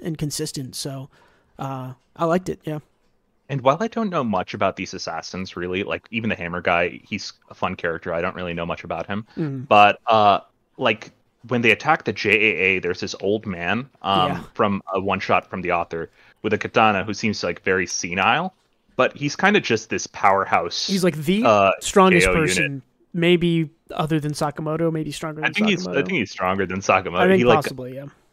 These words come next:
Speaker 2: Yeah, he, he fucks up both the villains and they have to retreat. Like, the main villains of the story is just this random side character just destroys them and then they
Speaker 1: Yeah.
Speaker 2: leave. Uh, I appreciate that they use, like,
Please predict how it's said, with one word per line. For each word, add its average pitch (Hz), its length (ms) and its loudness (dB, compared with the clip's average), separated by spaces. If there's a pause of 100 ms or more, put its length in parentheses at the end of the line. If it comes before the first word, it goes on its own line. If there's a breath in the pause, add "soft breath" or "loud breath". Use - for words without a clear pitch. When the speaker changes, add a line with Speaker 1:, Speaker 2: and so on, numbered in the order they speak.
(540)
Speaker 2:
Yeah, 123 180 6
he, 143 160 2
he - 180 -6
fucks - 320 2
up 131 160 0
both 98 180 4
the - 80 -2
villains 90 300 0
and 95 100 -6
they 92 40 -4
have 92 160 0
to 95 80 -2
retreat. 85 440 -6
Like, 92 180 -6
the 110 60 0
main 120 240 6
villains 107 380 2
of 85 80 -6
the 85 80 -6
story 87 520 -2
is 87 100 -10
just - 160 -8
this 101 180 -6
random 95 340 -2
side 92 300 -2
character 82 580 -8 (120)
just - 200 -14
destroys - 520 -6
them 80 340 -10
and 92 140 -10
then 92 100 -2
they 92 100 0
Speaker 1:
Yeah. 90 140 -4
Speaker 2:
leave. 87 320 -10 (680 soft breath)
Uh, 101 400 4 (420)
I 123 100 8
appreciate 156 640 2
that 123 140 -2
they 107 100 2
use, 101 380 0
like, 92 180 0